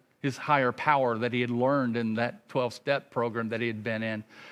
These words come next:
when, when I prayed for God to help him to become the man that God wanted him to be, he just began sobbing, just crying right there. You know, I might never know the miracle that God did in his life until I get to heaven,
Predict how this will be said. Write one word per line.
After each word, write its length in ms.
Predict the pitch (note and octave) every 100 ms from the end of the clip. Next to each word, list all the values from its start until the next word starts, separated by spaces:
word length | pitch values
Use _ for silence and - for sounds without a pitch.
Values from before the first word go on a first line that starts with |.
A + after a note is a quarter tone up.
| -
when, 320 | C#3+ C#3+ C#3+
when 140 | D3+ D#3+
I 100 | E3
prayed 460 | - D#3+ F#3 D#3+
for 100 | D3
God 400 | B2+ C#3 C#3+ C3
to 80 | C#3+
help 240 | C3 D3 C#3+
him 120 | B2
to 60 |
become 520 | B2 B2 - C#3+ B2 A#2 - - -
the 80 | C3+
man 360 | B2 C3+ C3+
that 220 | B2 B2+ A#2+
God 380 | B2+ B2+ B2
wanted 320 | A#2+ B2 B2 A2
him 220 | B2+ A#2
to 100 | A#2
be, 340 | A#2+ B2 A2+ - - -
he 140 | D3
just 320 | C3+ C3+ C3
began 440 | B2+ B2 B2+ B2+ B2
sobbing, 600 | - C#3 B2+ A#2 G2+ F#2+ _ _ -
just 180 | - _ _ _ _ _ _
crying 480 | - B2+ C#3+ A2 - -
right 260 | B2 C#3 -
there. 300 | C#3 A2+ - _ - _ -
You 80 | A#3
know, 260 | C4 A#3 - _ _ -
I 100 | -
might 260 | D4 A3+ G3+
never 360 | F#3+ G#3 F#3+
know 360 | E3+ E3+ G3+ F#3+
the 140 | C#3+
miracle 400 | B2+ C#3+ E3+ E3
that 100 | C#3
God 360 | B2+ C3 C#3+ B2+
did 160 | C#3 C3+
in 140 | B2+
his 160 | B2+ B2+
life 300 | A#2 C3+ -
until 200 | C#3+ B2
I 60 |
get 180 | B2 B2+
to 80 | -
heaven, 380 | B2 B2 C#3